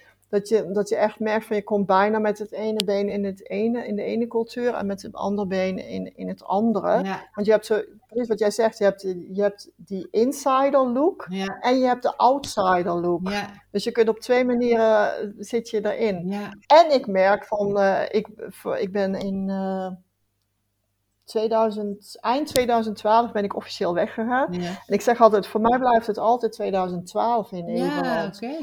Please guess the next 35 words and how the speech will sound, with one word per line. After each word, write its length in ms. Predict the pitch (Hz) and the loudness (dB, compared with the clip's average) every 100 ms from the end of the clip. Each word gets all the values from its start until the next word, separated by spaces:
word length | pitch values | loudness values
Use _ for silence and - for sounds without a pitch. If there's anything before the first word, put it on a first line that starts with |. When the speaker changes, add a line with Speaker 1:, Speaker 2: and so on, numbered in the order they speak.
| 196 | -8
Speaker 1:
Want 120 | - | 2
als 100 | 220 | 4
ik, 200 | 240 233 | 4 2
eh, 240 | - 220 202 | 6 8 8
als 200 | 202 220 | 8 2
ik 140 | 233 | 0
in 120 | 233 | 2
Nederland 500 | 220 254 302 277 220 | 4 4 4 2 0
kom 360 | - 190 180 262 - _ - _ | -2 0 0 0 -8 _ -20 _
en 100 | 196 | -4
ik 120 | 196 | -4
praat 420 | - 220 220 220 | 2 6 6 4
met, 360 | 208 202 196 - | 0 0 0 -2
eh, 160 | 196 180 | -2 -2
met, 260 | 185 185 | -4 -6
eh, 140 | 190 180 | -6 -6
vriendinnen 460 | - 202 220 226 | -4 0 2 2
over 340 | - 185 180 165 | 2 0 -2 -2
dingen 280 | 170 185 | 0 2
of 80 | 175 | -2
zo, 140 | 175 165 | -2 -2
en 220 | 185 185 | -2 -4
dan 100 | 180 | -6
hebben 160 | 170 | -6
we 60 | 175 | -4
wel 100 | 170 | -2
eens 160 | 175 175 | -2 -2
over 260 | 170 175 | -6 -6
bijvoorbeeld 360 | 175 160 175 190 | -14 -10 -8 -6
hoe 100 | 190 | -4
dingen 320 | 185 190 196 | -2 -2 -4
geregeld 580 | 190 202 226 247 240 233 | -6 -4 -2 -2 -2 -6
zijn 320 | - 196 202 | -4 -2 -2
in 80 | 202 | -4
Zwitserland. 500 | 190 196 196 185 185 | -4 -2 0 -2 -4